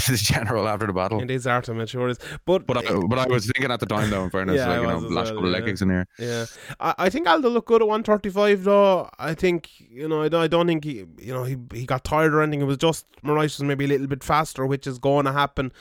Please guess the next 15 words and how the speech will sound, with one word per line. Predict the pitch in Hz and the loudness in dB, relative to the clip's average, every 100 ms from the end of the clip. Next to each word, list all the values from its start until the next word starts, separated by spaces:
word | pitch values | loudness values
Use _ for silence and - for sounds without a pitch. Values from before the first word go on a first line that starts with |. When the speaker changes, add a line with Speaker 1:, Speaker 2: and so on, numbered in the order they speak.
| - - _ | -20 -20 _
Speaker 2:
uh, | 131 | -2
as | 127 131 127 | 0 0 0
well | 135 135 | 2 2
at, | 131 127 | 2 -2
at | 131 131 | -4 -2
one | 131 135 | -2 -2
thirty-five. | 135 131 143 139 | -4 -4 -2 -2
But | 135 135 - - | 0 -2 -6 -18
see, | - 220 | -2 4
afterwards, | 190 226 196 175 143 | 4 4 4 4 4
Dana | 160 156 147 | 4 4 4
White | 160 175 | 4 2
said | - 151 143 135 127 | 0 2 4 4 0
that, | 139 139 135 | 0 2 2
uh, | 131 131 127 | 2 2 0